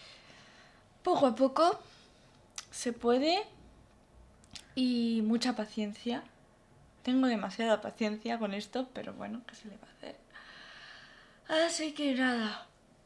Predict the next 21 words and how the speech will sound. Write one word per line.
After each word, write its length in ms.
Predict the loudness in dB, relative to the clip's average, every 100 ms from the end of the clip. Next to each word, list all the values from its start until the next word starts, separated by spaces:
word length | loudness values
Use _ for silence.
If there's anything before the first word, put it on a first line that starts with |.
| -14
Ay, 220 | -8 -6 -4
perdón. 460 | -4 -4 -4 -6 -8 _ -20 -20 -20 -20 -20 _ _ -20 -10 -6 -6 -8 -18 -20 _ -20 -20 _ -20 -20 -20 -20 -20 -20 -20 _ _ _ _ _ -20 -8
¿Qué 140 | -2 4
tal 160 | 4
vosotros? 720 | 4 2 0 -2 -4 -8 -12 -18 _ _ _ -20 -20 _ _ _ -20 -20 -20 -20 2
He 120 | 4
sobrevivido, 760 | 6 8 8 8 8 10 8 8
que 60 |
es 100 | 4
suficiente, 760 | 4 2 0 4 4 4 6 4
exacto. 580 | 4 4 2 2 2 2 -2 -6 -6 -4 -6
<laughs> 580 | -4 -2 -2 -4 -6 4
Con 180 | 6 8
sobrevivir 800 | 10 12 12 10 8 6 6 10
a 80 | 12
la 160 | 12
primera 420 | 10 4 8 8
sesión 540 | 6 2 2 4 6 6 0 -14 _ _ _ -20 _ -4
deberíamos 500 | 2 6 10 10 8
sentirnos 520 | 4 -2 0 0 -2
orgullosos. 760 | -4 -2 0 0 0 -4 -10